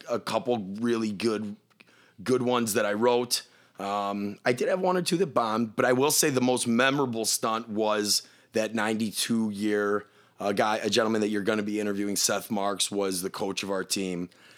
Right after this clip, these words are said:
His brother, um, one of his brothers, was a writer out in L A. And as people, like, people from Ojibwa are very resourceful in, in terms of their ability to <laughs> outsource,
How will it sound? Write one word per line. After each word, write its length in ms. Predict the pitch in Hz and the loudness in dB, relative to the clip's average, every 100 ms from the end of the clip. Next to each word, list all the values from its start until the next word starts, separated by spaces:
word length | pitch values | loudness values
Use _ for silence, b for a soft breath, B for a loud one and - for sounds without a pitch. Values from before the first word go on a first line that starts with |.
| b | b
His 160 | - 98 | -6 -4
brother, 640 | 80 107 110 113 101 98 - b b b - | -2 2 4 4 2 0 -2 b b b -6
um, 480 | 92 95 95 95 95 | -4 -2 -2 -2 0
one 180 | 113 | 2
of 80 | 110 | 2
his 120 | 92 | 0
brothers, 600 | 80 98 95 95 95 - b b b - | -4 -4 -2 -2 0 -2 b b b -2
was 280 | 101 98 95 | 0 0 -2
a 160 | 101 95 | -2 -2
writer 440 | 98 101 107 101 | 0 2 2 0
out 180 | 98 98 | -2 -2
in 60 | 101 | -2
L 220 | 98 101 | 0 0
A. 300 | 95 85 113 - b b b b _ | -2 -4 -6 -10 b b b b _
And 380 | 95 92 95 98 | -8 -4 -2 -2
as 240 | 98 98 | -2 -2
people, 480 | - 104 95 117 120 | -2 -4 -2 0 0
like, 440 | 117 117 113 - - | 0 -2 -4 -12 -8
people 340 | 131 - 170 | -4 -2 -2
from 260 | 160 160 165 | -2 0 2
Ojibwa 560 | 156 135 139 147 196 | 2 2 2 2 2
are 40 | 143 | 0
very 440 | 139 113 117 127 | 0 0 2 2
resourceful 800 | 135 143 - 120 120 - 135 147 | 2 2 2 4 2 4 4 4
in, 180 | 135 113 | 2 0
in 100 | 120 | 0
terms 280 | 110 120 110 | 0 2 2
of 120 | 107 | 0
their 140 | 107 110 | 2 2
ability 380 | 104 113 113 113 | 4 2 2 2
to 180 | 110 - | 2 4
<laughs> 0 | |
outsource, 840 | 165 247 - - 113 123 - - | 4 4 2 2 4 4 4 0